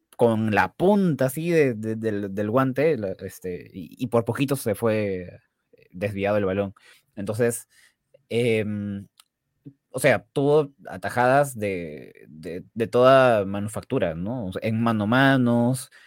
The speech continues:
salió a, a hacer un buen, eh, un buen par de rechazos con los puños,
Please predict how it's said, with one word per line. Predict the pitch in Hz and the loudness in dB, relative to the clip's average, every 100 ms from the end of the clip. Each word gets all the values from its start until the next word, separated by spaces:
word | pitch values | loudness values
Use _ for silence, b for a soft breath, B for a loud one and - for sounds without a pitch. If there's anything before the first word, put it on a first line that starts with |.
| b | b
salió | - 104 120 123 123 | -4 0 6 8 8
a, | 120 104 95 82 69 - | 8 6 2 -2 -6 -10
a | - 101 107 98 | -4 0 4 4
hacer | 101 131 120 | 2 2 2
un | 123 | 2
buen, | 120 123 127 120 117 104 95 92 90 87 _ _ _ _ | 2 2 2 0 -2 -4 -6 -8 -10 -16 _ _ _ _
eh, | 78 - | -14 -8
un | 117 123 | -2 2
buen | 123 123 | 2 4
par | 127 | 4
de | 123 | 4
rechazos | 107 101 110 120 - | 2 0 -4 -6 -6
con | 107 | -4
los | 101 - | -4 -4
puños, | 151 160 127 127 127 123 | 0 2 2 0 -2 -4